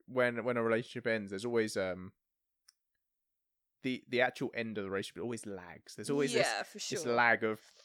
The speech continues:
Speaker 1: it's ending and then you finish talking to that person.
Speaker 2: Yeah,
Speaker 1: Uh,
Speaker 2: definitely.
Speaker 1: but for five years
Speaker 2: Could you imagine you're then stuck with that person for five years? I
Speaker 1: Yeah.
Speaker 2: mean, this shit for me dragged on for about, I think it was about two years
Speaker 1: Well, I guess
Speaker 2: after
Speaker 1: if
Speaker 2: I
Speaker 1: you,
Speaker 2: broke up
Speaker 1: so
Speaker 2: with
Speaker 1: do
Speaker 2: the
Speaker 1: you think
Speaker 2: guy.
Speaker 1: he's,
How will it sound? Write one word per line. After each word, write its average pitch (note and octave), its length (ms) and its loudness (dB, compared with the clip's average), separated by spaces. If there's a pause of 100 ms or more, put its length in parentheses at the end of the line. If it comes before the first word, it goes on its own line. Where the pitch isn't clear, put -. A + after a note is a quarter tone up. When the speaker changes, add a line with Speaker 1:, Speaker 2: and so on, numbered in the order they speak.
Speaker 1:
it's D3+ 240 0
ending D#3 640 2
and A#2 140 -2
then G#2+ 280 -2
you A2 240 -8
finish - 580 -8
talking G#2 380 -8
to G2+ 80 -12
that D2+ 180 -8
person. - 220 -2
Speaker 2:
Yeah, A#3 420 -2
Speaker 1:
Uh, G3+ 100 -6
Speaker 2:
definitely. A2+ 460 2
Speaker 1:
but B2+ 200 0
for C#3 60 -8 (120)
five D3 440 2
years B2 840 0 (520)
Speaker 2:
Could C#4 120 -10
you E4 80 0
imagine D4+ 300 -4
you're A3 160 -6
then A3+ 240 -2
stuck - 380 -2
with G#3 140 -12
that F3+ 180 -8
person F3+ 380 -8
for - 120 -20
five F3 360 -6
years? C3+ 280 0
I - 40 4
Speaker 1:
Yeah. C3 40 2
Speaker 2:
mean, C3 140 0 (320)
this B3+ 300 -4
shit G3+ 360 -6
for G#3+ 120 -16
me G3 240 -8
dragged F#3 340 -6
on F3+ 200 -6
for F3+ 180 -8
about, D#3 300 -6 (180)
I - 60 -8
think F3+ 160 -14
it - 40 -18
was E3 100 -16
about E3 240 -4
two G3+ 280 -6
years G3 480 -6 (180)
Speaker 1:
Well, F#3+ 100 -4
I G3+ 40 0
guess E4 200 0
Speaker 2:
after D4+ 180 0
Speaker 1:
if D4 40 8
Speaker 2:
I C#4 40 6
Speaker 1:
you, A#3+ 40 0
Speaker 2:
broke G3+ 220 2
up G#3 100 2
Speaker 1:
so F#3 80 4
Speaker 2:
with - 80 4
Speaker 1:
do G3 120 4
Speaker 2:
the G3 60 6
Speaker 1:
you F#3+ 60 10
think F#3+ 120 0
Speaker 2:
guy. G#3+ 100 -4
Speaker 1:
he's, F#3+ 240 -4